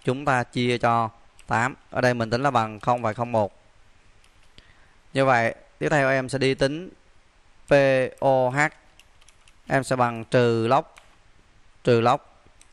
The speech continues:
của không phẩy không một.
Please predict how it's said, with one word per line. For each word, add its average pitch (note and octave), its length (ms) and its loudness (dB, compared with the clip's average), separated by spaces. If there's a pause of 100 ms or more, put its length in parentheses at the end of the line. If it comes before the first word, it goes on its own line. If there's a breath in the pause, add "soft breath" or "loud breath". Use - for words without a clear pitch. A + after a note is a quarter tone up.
(720)
của A#2+ 420 2 (420)
không C3+ 340 0
phẩy A2 200 0
không B2+ 200 -4
một. A2 320 -2